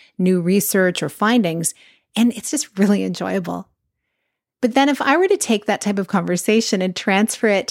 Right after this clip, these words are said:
to a conversation with a different really good friend who I've known for a very long time in my personal life, it wouldn't be fair for me to expect the same level of dialogue in those relationships, right? In those types of relationships, it's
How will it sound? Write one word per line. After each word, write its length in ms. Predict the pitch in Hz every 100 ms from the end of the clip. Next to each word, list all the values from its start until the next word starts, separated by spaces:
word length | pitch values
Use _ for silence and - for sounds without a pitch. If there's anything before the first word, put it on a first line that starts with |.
| -
to 180 | - 185
a 40 |
conversation 720 | 170 190 170 - 170 - 170
with 160 | 165 160
a 40 |
different 540 | 156 - 220 220 247 190
really 260 | 175 165
good 180 | 156 160
friend 420 | - 165 160 180
who 160 | - 185
I've 200 | 165 156
known 240 | 170 180
for 160 | 175 170
a 60 | 156
very 280 | 190 190
long 220 | 202 175 170
time 200 | 180 165
in 80 |
my 120 | 156 147
personal 420 | 226 247 - 175
life, 260 | 151 160 - - - -
it 120 | 254
wouldn't 180 | 320 403
be 140 | 392
fair 300 | - 185 175
for 140 | -
me 160 | 240 240
to 140 | 240 196
expect 380 | 180 - 202
the 80 | -
same 400 | - - 180 185
level 320 | 170 156 165
of 120 | 160 143
dialogue 440 | 156 165 180 165
in 60 | 160
those 180 | 160
relationships, 720 | 170 170 165 - 151 - - -
right? 320 | 156 208 262 _ _ _ _
In 140 | 254 247
those 180 | 311 -
types 240 | 311 -
of 80 | 220
relationships, 640 | 185 170 - 185 180 - -
it's 280 | 208 -